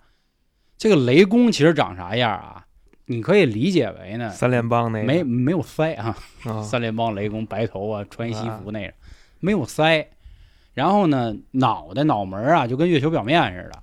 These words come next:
Speaker 1: 坑坑洼洼，其实很像是谁呀？就是星爷拍的那个《西游降魔篇》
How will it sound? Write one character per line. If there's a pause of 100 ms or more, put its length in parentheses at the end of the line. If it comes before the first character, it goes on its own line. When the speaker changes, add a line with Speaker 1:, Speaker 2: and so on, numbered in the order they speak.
Speaker 1:
坑
坑
洼
洼，
其
实
很
像
是 (300)
谁
呀？
就
是 (360)
星
爷
拍
的
那
个
《西
游
降
魔
篇》